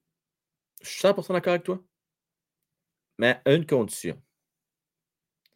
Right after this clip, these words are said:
À la condition qu'on soit en position pour repêcher un top trois cette année.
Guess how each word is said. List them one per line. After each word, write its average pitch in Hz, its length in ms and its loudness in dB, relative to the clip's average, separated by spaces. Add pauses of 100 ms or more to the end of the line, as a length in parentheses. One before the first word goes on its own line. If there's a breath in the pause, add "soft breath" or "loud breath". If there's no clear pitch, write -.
(480)
À 82 60 -6
la 101 140 2
condition 143 800 2 (440)
qu'on 113 340 4 (280)
soit - 240 2
en 143 40 2
position 156 400 4
pour 139 140 0
repêcher 123 400 6
un 131 60 4
top - 240 4
trois 123 240 2
cette 104 240 0
année. 82 300 -4